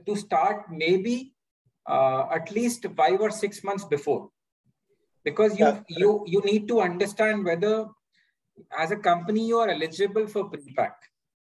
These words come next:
Speaker 1: For example, uh, one basic condition is that you have to be, uh, S M E. Uh, this is not for, uh, uh, other entities, as Mister Jagdish mentioned, that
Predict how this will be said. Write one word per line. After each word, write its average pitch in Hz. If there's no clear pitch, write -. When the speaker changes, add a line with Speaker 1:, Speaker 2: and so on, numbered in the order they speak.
Speaker 1:
For 170
example, 180
uh, 190
one 202
basic 185
condition 185
is 208
that 208
you 196
have 180
to 202
be, 233
uh, 143
S 175
M 156
E. 107
Uh, 127
this 170
is 214
not 214
for, 220
uh, 135
uh, 139
other 180
entities, 180
as 165
Mister 165
Jagdish 151
mentioned, 139
that 165